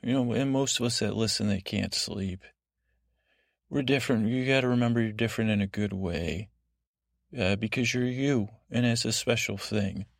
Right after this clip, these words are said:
And that's not part of the guided meditation. It's something heartfelt that just came up right, right now. So I went for it because it's true. And a lot of times, you know,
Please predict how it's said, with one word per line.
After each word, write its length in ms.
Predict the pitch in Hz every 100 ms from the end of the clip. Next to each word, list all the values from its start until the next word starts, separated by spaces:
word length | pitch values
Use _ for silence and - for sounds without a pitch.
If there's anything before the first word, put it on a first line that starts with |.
| -
And 240 | 123 113
that's 280 | 117 127 -
not 180 | 127 113
part 140 | 120
of 60 | 104
the 60 | 104
guided 220 | 107 104
meditation. 460 | 101 98 104 110
It's 100 | 104
something 440 | 110 - 113 110 101
heartfelt 500 | 107 101 - 104 104
that 100 | 101
just 240 | 98 95
came 240 | - 104 104
up 220 | 127 107
right, 300 | 110 107 104
right 300 | 113 107 101
now. 600 | 104 110 113 101 98 107 - _ _ _ -
So 200 | - 113
I 60 |
went 240 | 110 117 107
for 240 | - 104
it 80 | 107
because 320 | 104 107 101
it's 180 | 107 -
true. 600 | - - 104 95 92 110 _ _ -
And 200 | 127 117
a 40 |
lot 280 | 117 131 131
of 60 | 117
times, 500 | 127 120 113 107 101
you 80 | 107
know, 440 | 101 101 101